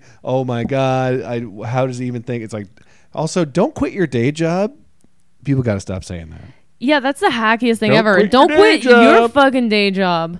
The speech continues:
Speaker 1: Yeah,
Speaker 2: You
Speaker 1: well, they're
Speaker 2: troll.
Speaker 1: not, but it's like, think of fucking something new to say to comedians.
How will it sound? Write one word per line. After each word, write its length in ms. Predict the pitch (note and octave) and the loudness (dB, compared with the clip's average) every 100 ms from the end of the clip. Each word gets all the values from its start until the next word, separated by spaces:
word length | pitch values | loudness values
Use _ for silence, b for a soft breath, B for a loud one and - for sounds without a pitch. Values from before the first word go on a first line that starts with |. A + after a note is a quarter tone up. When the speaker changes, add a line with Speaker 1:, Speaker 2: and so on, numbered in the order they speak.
| - | -6
Speaker 1:
Yeah, 340 | C#3 D3 A2 - | -2 -2 -2 -6
Speaker 2:
You 120 | G3 | 0
Speaker 1:
well, 160 | C3 C3 | 2 4
they're 100 | - | 2
Speaker 2:
troll. 120 | - | 4
Speaker 1:
not, 420 | C#3 C3+ A#2 - | 2 2 -2 -4
but 100 | B2 | -4
it's 180 | A2+ - | -4 -4
like, 400 | A2+ A2 G2+ - | -4 -4 -6 -14
think 180 | - D#3 | -10 -8
of 100 | F3 | -8
fucking 340 | - D#3+ D#3+ C#3+ | -6 -6 -6 -8
something 380 | - C3+ C3+ A#2 | -8 -6 -4 -2
new 140 | A#2+ | -2
to 60 | A#2+ | -4
say 420 | - A2+ A2 G#2 | -4 -4 -2 -4
to 180 | - - | -8 -16
comedians. 320 | G#2+ A2+ G#2 | -12 -10 -10